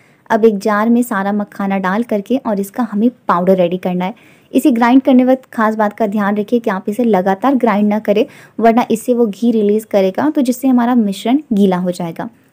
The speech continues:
तो हमेशा इस बात का ध्यान रखें। और हाँ, हमें इसका बिल्कुल बारीक पाउडर नहीं बनाना है, हल्का सा दरदरा बनाएंगे ताकि बीच में थोड़े से मखाना के पीसेस रहें, तो वो पंजरी में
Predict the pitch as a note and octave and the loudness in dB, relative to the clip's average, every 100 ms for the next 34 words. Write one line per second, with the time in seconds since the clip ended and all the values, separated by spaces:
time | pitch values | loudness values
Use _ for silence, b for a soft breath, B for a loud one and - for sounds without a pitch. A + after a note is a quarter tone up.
0 | _ A3 G3+ A3 G3+ G3 F#3+ F#3 G3 A3 | _ -2 0 0 0 -2 -2 -6 -2 2
1 | B3 A#3+ F4 - A#3+ A#3+ G#3+ G#3+ A#3 A#3+ | 2 0 -2 2 4 4 2 2 4 2
2 | C#4 A#3+ A3 C4 G#3 G3 G3+ - G#3 A3 | 2 0 2 0 0 -2 -4 -2 0 2
3 | G3+ A3 A3+ G#3 G3+ B3+ C4+ C#4 D4+ D#4+ | 2 4 4 2 0 2 4 4 2 2
4 | A#3 G#3 F#3+ G#3+ B3 A3+ G#3 G#3 D#4 B | 2 2 2 4 4 2 0 -2 -4 B
5 | B - A#3+ B3+ A3+ C4 C4 C#4 C#4 - | B -4 0 2 4 2 4 2 2 0
6 | C#4+ D#4 D#4+ C#4 A3+ G#3+ G#3 A3+ B3+ B3 | 2 4 4 4 4 -2 -2 -2 -2 -2
7 | G#3 A#3 G#3+ G#3 B3 C4 A#3 A#3 G#3 G3 | 2 2 2 2 0 2 0 2 2 2
8 | G3+ G#3+ | 2 2